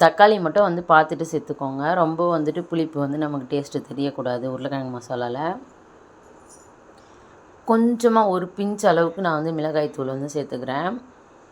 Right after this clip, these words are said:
ரொம்ப நிறைய சேர்த்துடக்கூடாது, அதுக்கப்புறம் மிளகாய் தூள் ஸ்மெல் வந்து நமக்கு வர ஆரம்பிச்சிடும் பொட்டேட்டோவில். அதனால் சும்மா ஒரு பிஞ்ச் அளவுக்கு தான் சேர்க்கணும். சேர்த்து இதை நல்லா வந்து கலந்து விட்டுருங்க.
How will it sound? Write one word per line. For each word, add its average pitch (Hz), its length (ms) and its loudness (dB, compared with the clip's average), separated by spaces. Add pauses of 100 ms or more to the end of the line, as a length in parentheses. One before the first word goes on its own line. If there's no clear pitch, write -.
(960)
ரொம்ப 208 140 4 (140)
நிறைய 190 200 6 (100)
சேர்த்துடக்கூடாது, 151 540 2 (100)
அதுக்கப்புறம் 160 380 0
மிளகாய் 175 300 -2
தூள் 143 200 -6
ஸ்மெல் 156 340 -6
வந்து 143 220 -4
நமக்கு 131 280 -8
வர 135 100 2 (100)
ஆரம்பிச்சிடும் 131 580 -6 (560)
பொட்டேட்டோவில். 135 540 -2 (840)
அதனால் 170 340 2
சும்மா 185 180 -2 (120)
ஒரு 165 140 4 (100)
பிஞ்ச் 185 320 -2
அளவுக்கு 147 300 2
தான் 156 160 -8
சேர்க்கணும். 143 440 -6 (1300)
சேர்த்து 170 340 0
இதை 196 180 -2
நல்லா 147 320 4
வந்து 151 240 0
கலந்து 139 300 2
விட்டுருங்க. 131 400 -6